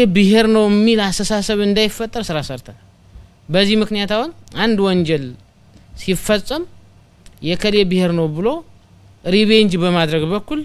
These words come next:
በጣም፣ እ፣ ኦልሞስት የጠፋበት ነው ብሎ መናገር ይቻላል።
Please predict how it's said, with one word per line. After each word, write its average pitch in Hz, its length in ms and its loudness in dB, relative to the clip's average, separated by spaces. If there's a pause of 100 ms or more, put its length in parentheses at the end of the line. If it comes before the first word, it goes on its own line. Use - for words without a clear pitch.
በጣም፣ 247 360 -6 (720)
እ፣ 143 120 -8 (160)
ኦልሞስት 214 560 4
የጠፋበት 160 600 -4
ነው 147 120 -6
ብሎ 139 180 -8
መናገር 131 460 -6
ይቻላል። 107 400 -16